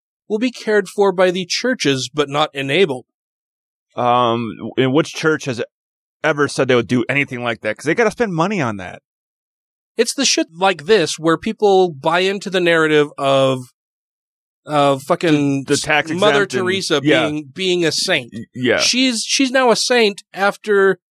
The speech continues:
Speaker 1: basically allowing people to be tortured in
Speaker 2: Yep.
Speaker 1: pain
Speaker 2: Yeah. Mm-hmm.
Speaker 1: She would withhold pain medication from them. She made them live in, live in horrible
Speaker 2: Uh, on,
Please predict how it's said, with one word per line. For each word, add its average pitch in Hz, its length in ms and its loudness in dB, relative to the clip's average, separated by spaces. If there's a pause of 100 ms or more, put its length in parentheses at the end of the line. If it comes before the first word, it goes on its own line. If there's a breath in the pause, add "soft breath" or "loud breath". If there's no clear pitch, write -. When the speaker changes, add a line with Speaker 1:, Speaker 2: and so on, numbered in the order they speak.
(840)
Speaker 1:
basically 226 760 -2
allowing 196 420 2
people 185 460 -4
to 180 120 -8
be 170 320 -2
tortured 147 800 -2
in 151 140 -4
Speaker 2:
Yep. 151 180 4
Speaker 1:
pain 139 600 -4 (1000)
Speaker 2:
Yeah. 110 140 0
Mm-hmm. 131 140 -4
Speaker 1:
She 143 120 0
would 233 160 2
withhold 208 440 2
pain 196 260 -4
medication 139 540 -2
from 143 160 -4
them. 135 160 0
She 170 120 0
made 170 200 2
them 160 140 0
live 160 240 2
in, 156 300 2 (520)
live 175 220 2
in 160 200 2
horrible 185 840 2
Speaker 2:
Uh, - 40 -2
on, 131 320 0